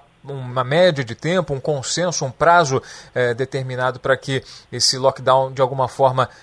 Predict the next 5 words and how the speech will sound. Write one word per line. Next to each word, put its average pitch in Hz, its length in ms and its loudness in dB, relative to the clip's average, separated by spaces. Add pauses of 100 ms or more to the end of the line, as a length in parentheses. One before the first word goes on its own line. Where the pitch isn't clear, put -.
(120)
faça 156 600 2
efeito 131 880 -4
de 110 140 -8
f-, - 180 -16
maneira 127 460 0